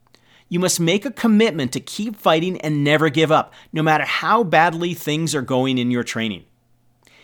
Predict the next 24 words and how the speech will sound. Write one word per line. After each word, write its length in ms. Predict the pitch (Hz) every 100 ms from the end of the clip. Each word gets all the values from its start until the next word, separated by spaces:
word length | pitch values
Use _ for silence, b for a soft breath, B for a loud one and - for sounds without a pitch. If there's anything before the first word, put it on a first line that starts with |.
| b
If 160 | 165 214
you 80 | 185
give 260 | 202 208
up, 340 | 247 226 - b b -
you 120 | 143
are 40 |
sacrificing 800 | 147 180 196 214 - 180 190 165 -
any 260 | 175 233 240
chance 400 | - 185 190 208
you 100 | 160
have 360 | 127 131 147
of 160 | 139 -
turning 360 | - 135 147
things 380 | 143 131 135 131
around. 460 | 131 139 151 110 - _ _ _ _ b b b
Also, 460 | 160 233 - 139 85 B B
you're 120 | 240
not 200 | 277 277
just 220 | 285 226 214
giving 260 | 196 196
up 140 | 190 -
on 180 | 170
your 100 | 165
performance. 720 | 156 151 - 156 156 90 -